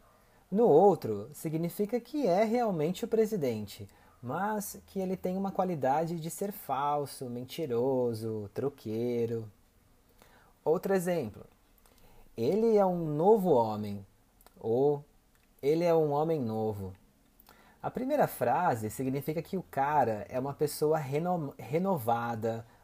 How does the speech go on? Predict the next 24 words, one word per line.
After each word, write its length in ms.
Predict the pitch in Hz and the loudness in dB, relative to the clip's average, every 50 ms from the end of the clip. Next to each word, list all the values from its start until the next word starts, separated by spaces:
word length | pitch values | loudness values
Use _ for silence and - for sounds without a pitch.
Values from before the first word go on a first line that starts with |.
| _ - | _ -8
mudada 840 | 131 139 156 135 120 110 120 113 113 120 117 120 110 110 120 117 117 | -4 -4 -4 -4 -4 -4 -2 -2 -2 -2 -4 -4 -2 -4 -4 -4 -4
no 100 | 120 135 | -6 -8
sentido 460 | - - 190 170 143 - 139 135 160 | -6 -6 -6 -8 -6 -6 -8 -8 -8
positivo. 800 | - - 180 180 175 190 - - - 117 104 104 95 92 95 98 - _ _ _ _ _ _ _ _ _ - _ | -6 -6 -6 -6 -6 -8 -10 -10 -8 -6 -6 -6 -8 -10 -12 -16 -18 _ _ _ _ _ _ _ _ _ -20 _
Na 160 | - 151 196 208 | -6 -6 -4 -2
segunda, 720 | - 247 190 127 127 147 180 208 202 156 120 113 104 98 - - - - - - _ _ _ _ | 0 -2 -2 0 0 0 2 2 0 0 -2 -2 -4 -6 -12 -18 -20 -20 -20 -20 _ _ _ _
é 140 | - 254 262 | -14 -10 -8
apenas 500 | 202 233 - - 233 233 240 247 226 202 | -8 -8 0 2 2 2 4 2 0 0
um 140 | 226 226 208 | 0 0 2
homem 320 | 175 165 170 185 202 214 | 2 2 2 2 0 -2
com 180 | 208 - 214 214 | 0 0 -2 -2
pouca 360 | 202 - 175 175 190 - 233 | 0 0 0 0 0 0 -2
idade, 600 | 240 208 185 180 170 156 156 139 117 113 110 101 - _ _ _ | -2 4 4 6 6 6 4 4 0 -6 -8 -10 -12 _ _ _
ou 120 | 113 98 | -12 -10
seja, 400 | - - - 156 131 117 117 127 | -8 -2 0 0 0 0 -2 -4
um 60 | 123 | -2
homem 280 | 131 139 143 151 165 190 | -2 -2 -2 -2 -2 0
novo. 540 | 214 214 180 139 131 123 117 120 117 117 117 117 - _ _ _ _ _ _ _ _ _ _ _ _ _ _ _ _ _ _ _ _ _ _ _ _ _ _ _ _ _ | 0 2 4 4 4 2 2 -2 -6 -6 -8 -12 -18 _ _ _ _ _ _ _ _ _ _ _ _ _ _ _ _ _ _ _ _ _ _ _ _ _ _ _ _ _
Outro 360 | - 123 131 160 165 180 180 | 0 2 2 4 4 2 0
exemplo. 520 | 180 160 165 170 165 139 110 104 - - - - _ _ _ _ _ _ _ _ _ _ _ | 0 2 2 0 0 0 -2 -6 -10 -14 -18 -20 _ _ _ _ _ _ _ _ _ _ _
"Ela 420 | 113 120 139 165 180 185 180 - - | -2 0 2 6 6 6 6 4 0
é 120 | - 135 135 | -6 -4 -4
uma 220 | 143 151 165 180 | -4 -2 -4 -4
senhora 1120 | 175 - - - 214 220 220 208 180 147 131 127 131 135 139 143 147 151 151 151 147 143 | -6 -8 -6 -4 -4 -2 -2 -2 -2 -2 -2 -2 0 0 2 2 2 2 2 0 -2 -6